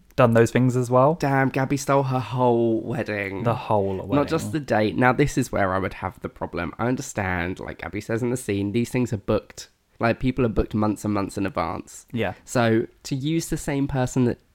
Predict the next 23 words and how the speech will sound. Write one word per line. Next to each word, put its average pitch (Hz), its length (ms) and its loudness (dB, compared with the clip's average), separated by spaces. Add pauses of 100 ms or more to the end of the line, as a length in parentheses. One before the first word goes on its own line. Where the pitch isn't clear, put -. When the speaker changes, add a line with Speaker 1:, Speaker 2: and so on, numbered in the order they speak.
(120)
Speaker 2:
did 117 200 0
the 120 60 2
flowers, 123 640 2 (280)
that's 175 280 -4
not 131 260 0
so, 110 520 0 (360)
like, 110 160 -2
y-, 127 280 -6
that, 131 200 0
that's - 240 -6
expected, - 540 -6
especially 123 320 -2
in 104 80 2
a 101 40 -4
small 95 220 -2
town. - 540 -6
You - 120 -4
Speaker 1:
Yeah. 117 80 2
Speaker 2:
know, 98 40 -4
it's, 98 220 -4
it's - 180 -4
expected. - 640 -4 (300)
Um, 110 360 2